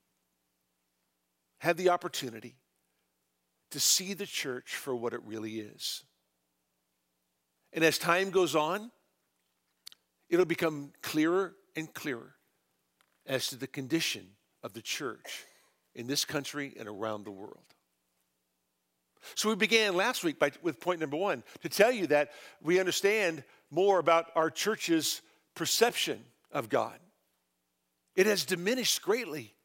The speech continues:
The inability to see God for who he is and what he's done.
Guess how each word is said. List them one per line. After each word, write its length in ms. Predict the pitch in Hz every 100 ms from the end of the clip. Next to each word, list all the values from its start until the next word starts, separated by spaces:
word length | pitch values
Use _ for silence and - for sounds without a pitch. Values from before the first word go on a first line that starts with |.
| _ _ _ _ _ _ _ _ _
The 180 | 196 214
inability 420 | 269 262 254 226
to 60 | 196
see 320 | - - 254
God 320 | 185 220 214
for 180 | - 185
who 240 | 147 226 226
he 220 | 208 214
is 200 | 170 151
and 160 | 147
what 160 | 160 208
he's 200 | 202 139
done. 360 | 180 180 127